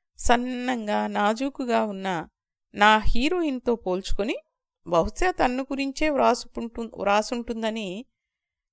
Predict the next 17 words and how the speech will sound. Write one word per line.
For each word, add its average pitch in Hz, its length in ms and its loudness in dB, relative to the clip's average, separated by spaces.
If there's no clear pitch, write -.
కొందరు 254 300 4
ఆడవాళ్ళు 269 460 2
అనుకుంటే 262 460 0
ఎలాగా? 208 580 -2
నాకు, 190 440 -6
ఎందుకంటే 285 480 -4
నాకు 214 340 -2
నొక్కుల 294 380 -4
జుట్టే 262 240 -6
మరి. 240 340 -2
అలాగే 392 360 8
ఓ 330 160 2
కథలో 311 420 4
హీరోయిన్ 254 680 -2
మగద్వేషి 214 800 -2
అని, 190 300 -6
హీరో 339 540 4